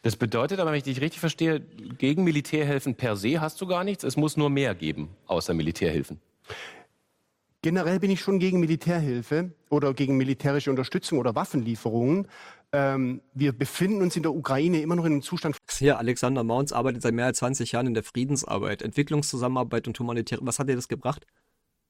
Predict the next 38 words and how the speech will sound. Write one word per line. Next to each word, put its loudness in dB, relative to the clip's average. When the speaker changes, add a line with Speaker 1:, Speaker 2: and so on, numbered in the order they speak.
Speaker 3:
Wie, 2
wie, 2
<laughs> -8
das, -10
das -10
Standbild -4
ist -8
super. -6
Hast 6
du, 8
hast 2
du 2
das 2
Gefühl, 4
dass 2
diese 2
sogenannte 4
Friedensbewegung, 4
die 4
ja 6
eine 2
richtige, 4
wichtige 2
Sache 2
ist, -4
das -2
will 4
ich -4
gar 0
nicht -2
sagen, -4
aber 0
in -2
diesem 2
Fall 0
völliger 8
hochutopischer 4
Bullshit. 2